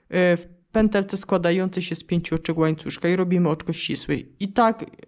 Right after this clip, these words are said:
robimy dookoła. Widzimy się na koniec rzędu siód-, dziesiątego. Dobrze, mamy zrobiony rząd dziesiąty,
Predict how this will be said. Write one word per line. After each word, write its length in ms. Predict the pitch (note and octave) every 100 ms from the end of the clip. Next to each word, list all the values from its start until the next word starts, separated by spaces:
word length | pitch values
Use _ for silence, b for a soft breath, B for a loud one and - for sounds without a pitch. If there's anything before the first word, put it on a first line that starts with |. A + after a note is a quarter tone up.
| _
robimy 440 | - F#3 F3+ F#3 D#3+
dookoła. 800 | D#3 G#3+ A#3 A3+ A#3 A#3 B3 B3 b _ F#3+
Widzimy 380 | G3 G3 A3
się 160 | G#3 G#3
na 140 | F#3+
koniec 380 | F#3 G3+ G3 F3
rzędu 500 | D#3 E3 E3 E3 E3+ D#3+
siód-, 520 | - - G3 D#3 F3+
dziesiątego. 720 | G3+ G#3+ G3 G3 C#3+ D3+ D3+ D3+ - - - - - - b b b b b -
Dobrze, 380 | F3+ F3+ D#3+ F3
mamy 280 | G#3+ G#3
zrobiony 560 | F3 F3 E3 F#3 F3 E3
rząd 400 | D#3 F3 D3 - -
dziesiąty, 1040 | D#3+ F#3+ F3 - D#3 C#3+ C3+ - E3+ A3+